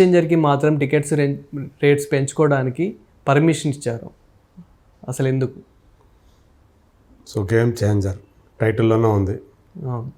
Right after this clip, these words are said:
Speaker 2: So, ఇది ఎవరికి గేమ్ చేంజరు? రామ్ చరణ్కి, ఆయన కెరీర్కి గేమ్ చేంజర్ అవుతుందా?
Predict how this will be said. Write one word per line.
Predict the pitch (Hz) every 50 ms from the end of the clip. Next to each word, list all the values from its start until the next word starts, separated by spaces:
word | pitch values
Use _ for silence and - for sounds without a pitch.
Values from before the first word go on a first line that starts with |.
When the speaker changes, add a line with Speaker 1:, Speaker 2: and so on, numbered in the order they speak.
| _ _ _ -
Speaker 2:
So, | 120
ఇది | 104 101
ఎవరికి | 107 104 113 117 120 - 131
గేమ్ | 113 110 113 113 113 104 - 113
చేంజరు? | 110 104 101 104 98 107 107 113 - - _ _ - _ _ _ _ _ _ _ _ _ _ _ _ _ _ _ _ - 107
రామ్ | 107 107 113 123 120 - -
చరణ్కి, | 127 117 123 120 - - 120 107 - - - _ _ - - -
ఆయన | 110 104
కెరీర్కి | 101 - 117 107 110 117 113 - 117 95 95
గేమ్ | 104 107 110 104 -
చేంజర్ | 110 104 101 101 95
అవుతుందా? | 98 98 98 - 101 95 92 95 95 -